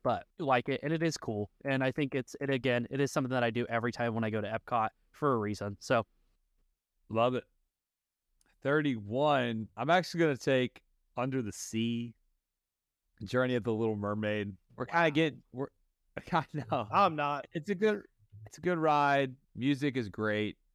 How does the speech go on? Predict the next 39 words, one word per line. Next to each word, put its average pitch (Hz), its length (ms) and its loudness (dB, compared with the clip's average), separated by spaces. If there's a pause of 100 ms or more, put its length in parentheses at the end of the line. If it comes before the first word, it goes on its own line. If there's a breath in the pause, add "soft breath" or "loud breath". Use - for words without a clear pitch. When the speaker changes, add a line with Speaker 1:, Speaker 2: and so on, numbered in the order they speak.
(540)
Speaker 2:
My 98 140 -2
sister 123 680 2
played 107 540 2
The - 80 -6
Little 104 140 -2
Mermaid 95 580 -2 (140)
at 80 80 -8
a 76 40 -10
play, 107 500 2
so - 180 -2
that 90 160 0
movie. 90 560 0 (720)
It's 131 120 -2
just 156 140 -2
one 170 80 2
of 156 40 -2
those 147 180 2
things. 127 480 0
It's, - 260 -6
I 139 120 2
enjoy 131 280 0
going 120 240 -2
on 113 100 -2
the 104 60 -6
ride 101 300 0
for - 120 -6
what 95 100 0
it 92 80 -2
is. 107 640 0 (100)
It's 117 100 -10
nothing 160 240 -2
special, 131 580 0
but 107 360 0
we 120 160 0
are 113 240 4
in 107 100 0
the 90 60 -8
thirties 98 460 -2
now, 87 360 -2